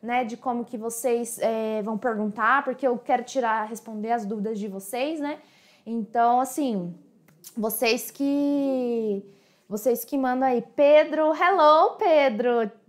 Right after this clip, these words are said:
Conheço você, hein? Beleza, galera. Então, let's start. Let's get started. Bom, primeiro, quem sou eu? Pra quem não me conhece, eu acho que tem uma galera que não me conhece.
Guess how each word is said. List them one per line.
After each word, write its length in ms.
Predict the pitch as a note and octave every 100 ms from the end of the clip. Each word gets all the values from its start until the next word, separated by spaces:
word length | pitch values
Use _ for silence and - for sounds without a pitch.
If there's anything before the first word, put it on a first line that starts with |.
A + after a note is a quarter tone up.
| -
Conheço 380 | A#3+ A#3 A#3 A#3
você, 360 | D#4+ - E4
hein? 640 | D4 C#4 C4+ C4+ C#4+ D4+ _ _ _ _ _ _
Beleza, 640 | A3 D4 D4 B3+ B3 A#3 A3+
galera. 480 | A3+ A3+ A3+ G#3+ A3
Então, 520 | A3 C4+ D4 E4+ D#4 - -
let's 420 | A3+ B3 C#4 -
start. 720 | C4 - - B3 A3+ G3+ G3+
Let's 260 | A3 A3+ A3+
get 180 | A3 A3
started. 840 | A3 - F#3 A#2+ F#3 F3+ - - _ _ _ -
Bom, 160 | G#4
primeiro, 380 | G4 F#4 F#4 F#4+
quem 240 | F#4+ F#4 F#4
sou 180 | - D#4
eu? 140 | A3+
Pra 260 | C4+ E4 -
quem 160 | F4+
não 100 | E4
me 80 | D#4
conhece, 580 | D#4 D4+ A#3+ C4+ D4+ A3
eu 220 | A3+ A#3
acho 180 | G#3 G#3
que 60 | -
tem 80 |
uma 120 | A3+ A3
galera 420 | A3+ G#3 A3 B3
que 120 | B3
não 100 | A3+
me 100 | A3
conhece. 640 | G#3+ F#3+ F#3 G3+ - -